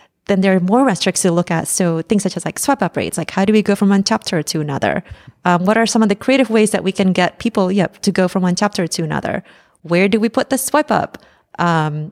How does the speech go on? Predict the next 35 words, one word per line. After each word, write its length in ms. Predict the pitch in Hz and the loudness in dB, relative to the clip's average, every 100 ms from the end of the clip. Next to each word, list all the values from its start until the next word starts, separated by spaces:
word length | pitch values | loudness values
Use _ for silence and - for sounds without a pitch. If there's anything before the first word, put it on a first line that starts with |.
| - | -4
if 160 | 190 202 | -2 -2
it's 100 | - | 0
I 120 | 185 | 0
G 160 | 196 202 | 0 -2
T 240 | - 214 | 0 0
V, 340 | 220 254 208 | 2 2 2
you 120 | 202 185 | 0 0
know, 260 | 170 170 | 0 -2
how 200 | - 190 | -4 -4
many 380 | 196 220 226 220 - | 0 2 4 2 -2
seconds 680 | - 269 233 185 - - - | -4 0 2 2 2 -6 -6
<laughs> 40 | |
should 240 | - - 196 | -4 0 0
it 140 | 156 | 0
be? 260 | 160 147 175 - - _ - | -2 -2 -4 -8 -20 _ -2
And, 260 | 185 175 | 0 2
you 60 | 175 | 0
know, 80 | 175 | 0
we've 160 | 185 | 0
had 200 | - 190 | 0 -2
discussions 580 | 185 - 208 202 185 185 - | 0 -2 0 0 0 -2 0
with 240 | 180 175 | 0 0
the 60 | 175 | -2
creative 300 | - 185 170 | -2 -2 -2
team 180 | - 175 | -2 -2
as 180 | 170 - | -2 0
well. 320 | 240 202 175 | 2 2 2
You 60 | 170 | 0
know, 80 | 165 | 0
just 560 | 170 - - - - | -2 -4 -14 -18 -4
they're 120 | 190 180 | 0 2
sending 300 | 208 190 170 | 2 2 0
us 140 | 170 | -2
a 60 | 170 | -2
video 480 | 226 220 180 160 | 0 2 4 2